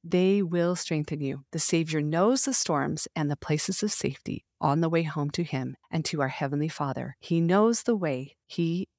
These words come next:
is the way." And from Elder Cook, he says, Jesus Christ is the author of eternal salvation.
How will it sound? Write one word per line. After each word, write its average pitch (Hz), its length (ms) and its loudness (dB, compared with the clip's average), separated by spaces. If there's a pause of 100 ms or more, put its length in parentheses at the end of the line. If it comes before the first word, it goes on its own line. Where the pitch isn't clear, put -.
(120)
is 143 380 0 (160)
the 143 120 2
way." 139 320 -2 (160)
And 147 460 0 (240)
from 156 460 0 (180)
Elder 165 240 4
Cook, - 420 -8 (280)
he 165 260 -2
says, - 480 -6 (380)
Jesus 170 400 0
Christ - 520 -4 (300)
is 160 140 -2
the - 240 2
author 160 480 0 (260)
of 156 160 0
eternal 147 640 -2
salvation. - 720 -4